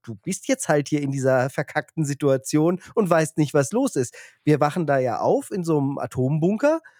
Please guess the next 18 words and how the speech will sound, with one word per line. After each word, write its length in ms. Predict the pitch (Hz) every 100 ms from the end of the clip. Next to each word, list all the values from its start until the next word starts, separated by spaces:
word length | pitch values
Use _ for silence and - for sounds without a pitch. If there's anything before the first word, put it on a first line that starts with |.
| _ -
Dann 260 | 170 170 160
ist 180 | 165
noch 140 | 165 139
so 160 | 151
ein, 440 | 143 139 135 131 123
äh, 480 | 120 120 117 117 110
Typ 220 | - 175
mit 180 | 139 123
Maske, 360 | 139 - 262
der 160 | 220 147
sagt 280 | 165 170 -
einem, 220 | 160 165 - _
"Jo, 340 | - 170 135 98 _ _
du 160 | 220 254
hast 160 | 240 202
die 100 | 175
Arschkarte 400 | 196 202 170 151
gezogen. 600 | 143 - 143 143 240